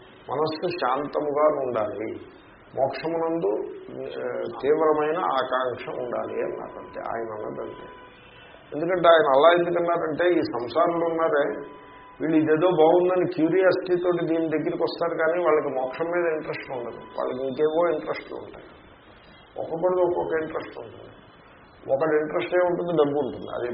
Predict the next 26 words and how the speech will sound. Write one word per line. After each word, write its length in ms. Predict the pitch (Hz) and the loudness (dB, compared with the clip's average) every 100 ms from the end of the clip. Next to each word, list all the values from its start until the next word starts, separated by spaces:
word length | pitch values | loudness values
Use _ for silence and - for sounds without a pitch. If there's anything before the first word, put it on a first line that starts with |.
| 120 120 | -4 -4
డబ్బు 180 | 127 147 | -2 -2
మీద 120 | 165 147 | -2 -2
ఇంట్రెస్ట్ 320 | 131 127 - 104 | -4 -8 -10 -12
ఉంటుంది, 200 | 104 117 | -12 -8
పెద్ద 120 | 123 131 131 | -4 -4 -4
గొప్ప 140 | 127 147 | -4 -2
విషయం 220 | 127 135 135 | 0 0 0
ఏం 60 | 127 123 | 0 0
కాదు, 140 | 120 117 | 0 -2
అందరికీ 340 | 120 131 135 127 | -2 -4 -4 -6
ఉన్న 220 | 120 117 | -6 -8
ఇంట్రెస్టే. 420 | 110 - - - - - - - - - - 151 | -8 -10 -12 -14 -18 -20 -20 -20 -20 -18 -12 -2
ఇంకొకటికి 420 | 151 160 170 170 | 4 4 4 2
అధికారము 520 | 147 131 160 160 151 156 151 | 2 2 4 4 4 -2 -2
మీద 120 | 143 139 | -4 -4
ఇంట్రెస్ట్ 360 | 135 120 123 117 | -8 -10 -10 -14
ఉంటుంది, 260 | 98 - - - | -16 -16 -18 -10
మరొకటికి 540 | 135 151 151 151 127 117 135 - - - - - - - | -2 0 0 -2 -2 -2 -2 -6 -12 -18 -20 -20 -14 -4
ఈ 20 | 120 | 2
లోకంలో 360 | 123 - 165 170 170 | 4 4 2 2 4
పేరు 180 | 143 - - | 4 4 4
ప్రతిష్టలు 440 | 175 180 175 180 175 | 0 0 2 2 2
సంపాదించాలని 680 | 160 160 165 156 156 156 147 | 2 0 0 2 0 0 -4
ఇంట్రెస్ట్ 320 | - - - - | -8 -12 -14 -18
ఉంటుంది, 220 | - - - - - - - - - 135 | -20 -20 -20 -20 -20 -20 -20 -20 -14 -8
ఇంకొకటి 360 | 147 160 165 | -2 0 0